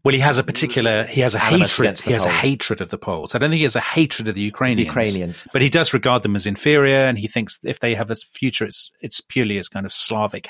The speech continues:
Speaker 1: helots in
Speaker 2: Yes.
Speaker 1: this Rus-, in this German, you know, new, new Germany, basically.
Speaker 2: And when, when we talk about the, the Nazi invasion of Russia, I mean, actually, uh, Russia proper, not very much gets occupied, right?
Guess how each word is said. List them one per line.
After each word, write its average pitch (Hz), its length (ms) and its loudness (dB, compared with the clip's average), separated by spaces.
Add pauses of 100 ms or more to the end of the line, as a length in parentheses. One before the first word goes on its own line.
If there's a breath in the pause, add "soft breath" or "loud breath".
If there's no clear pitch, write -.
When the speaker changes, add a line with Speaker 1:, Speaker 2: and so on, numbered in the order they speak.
Speaker 1:
helots - 600 -6 (440 soft breath)
in 98 100 0
Speaker 2:
Yes. 101 60 0
Speaker 1:
this - 300 -4
Rus-, 120 220 0
in - 120 -2
this 110 140 0
German, 110 580 2 (300)
you 135 160 2
know, 104 80 2
new, 117 300 4
new 127 200 2
Germany, 110 400 0
basically. - 540 -12 (240)
Speaker 2:
And 151 100 4
when, 190 220 4
when 185 180 2
we 180 80 -2
talk 170 300 0
about 113 320 -2
the, 113 440 0
the 110 160 -2
Nazi 113 320 -2
invasion 104 360 -2
of 98 100 -12
Russia, 101 540 -4 (420)
I - 40 -4
mean, 135 140 2
actually, 107 640 -2 (540)
uh, - 80 -8
Russia 139 420 0
proper, 160 640 -4 (380)
not 143 120 2
very 120 140 2
much - 220 -2
gets - 160 -4
occupied, 90 580 -8
right? 104 300 -4